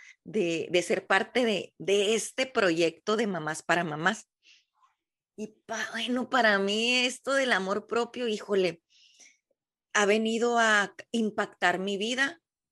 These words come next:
y estoy segura que la de mi hija también. Eh, mi hija de diez años está aprendiendo todo esto del amor propio y no porque se lo esté diciendo y diciendo,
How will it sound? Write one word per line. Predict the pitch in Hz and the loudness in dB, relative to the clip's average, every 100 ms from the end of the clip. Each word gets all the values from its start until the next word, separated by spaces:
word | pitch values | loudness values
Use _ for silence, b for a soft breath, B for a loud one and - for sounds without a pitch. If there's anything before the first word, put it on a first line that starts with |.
| _ _ _ _ | _ _ _ _
y | 196 202 | 0 2
estoy | 170 - 175 | 2 0 -2
segura | 170 196 202 214 | 2 2 4 2
que | 208 | 2
la | 190 170 | 2 2
de | |
mi | 160 151 | -2 -6
hija | 160 170 | -8 -8
también. | - 151 147 - - _ _ _ _ _ _ _ _ _ _ _ - | -6 -8 -8 -12 -14 _ _ _ _ _ _ _ _ _ _ _ -2
Eh, | 165 | 0
mi | 165 170 175 | 0 0 -2
hija | 196 | 2
de | 208 180 | 4 4
diez | 175 180 | 2 2
años | 190 185 202 - | 0 0 -2 -4
está | 196 - | -6 -2
aprendiendo | 165 190 190 190 175 175 180 214 247 165 | -2 0 0 -2 -2 -4 -4 -8 -10 -6
todo | 165 175 202 | -2 0 2
esto | 190 190 - | 0 -2 -2
del | 226 196 | 0 0
amor | 170 165 - | 0 -4 -2
propio | 180 170 170 214 214 | 0 0 0 -2 -2
y | 190 | -4
no | 180 170 | -4 -4
porque | 220 233 220 | -6 -2 -2
se | - | 0
lo | 151 | -2
esté | 160 - 151 | -2 -2 -2
diciendo | 175 - 175 175 | -2 0 0 2
y | |
diciendo, | 175 165 190 185 - | -2 -2 -6 -8 -12